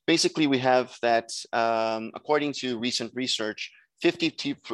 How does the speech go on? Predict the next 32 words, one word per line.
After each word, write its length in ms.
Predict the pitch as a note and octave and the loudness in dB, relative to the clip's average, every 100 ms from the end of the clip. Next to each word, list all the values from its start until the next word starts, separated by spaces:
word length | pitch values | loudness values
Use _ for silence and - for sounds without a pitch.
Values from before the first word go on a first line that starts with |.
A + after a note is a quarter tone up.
| B2 | -6
fifty-three 760 | - E3+ - D#3 C#3+ C3 - C3+ | 0 -2 2 2 2 0 -2 -2
percent 420 | B2+ A#2 B2+ B2 | -2 -2 -2 -2
of 100 | A#2 | 0
global 280 | B2+ A2+ A2+ | 0 0 -2
institutional 580 | A2 G#2+ A#2 A2+ A2+ G#2+ | -4 -6 -6 -4 -2 -2
investors 560 | G#2+ A2+ A#2 A#2 A2 | 0 2 2 -2 -4
respond 360 | A2 - A#2 A2 | -4 -2 -2 0
that 140 | G#2 | -2
the 80 | G#2 | 0
lack 320 | G#2 A2+ C3+ | 4 4 2
of 100 | C3+ - | -2 -4
E 80 | B2 | -4
S 120 | A2 | -4
G 180 | - A#2 | -6 -4
data 380 | G2+ G#2 A2 E2+ - | 0 0 -2 -6 -8
is 100 | B2 | -4
the 80 | B2 | -2
barrier 380 | A2 B2+ A#2 G#2 | 2 2 2 -2
to 180 | - A2+ | -6 -4
E 60 | |
S 180 | G#2+ - | -4 -6
G 240 | - A2 | -8 -8
integration. 680 | G#2+ G2+ G2+ F#2 F#2+ - F2+ F2 _ _ _ _ _ _ _ - _ _ _ _ - - - | -8 -10 -12 -10 -8 -8 -10 -18 _ _ _ _ _ _ _ -20 _ _ _ _ -20 -14 2
And 400 | F3 E3 C3 C3+ | 4 6 4 0
if 200 | C#3 - | -4 -2
we 260 | D3 C#3+ C#3 | 0 2 0
pay 200 | - E3 | 0 -4
attention 380 | D#3 E3+ E3 D#3 | -2 -6 -6 -6
to 80 | |
the 120 | C3+ C3+ | 0 0
evolution 500 | B2+ B2+ D#3 - | 2 0 -2 -2
of 120 | B2+ | -4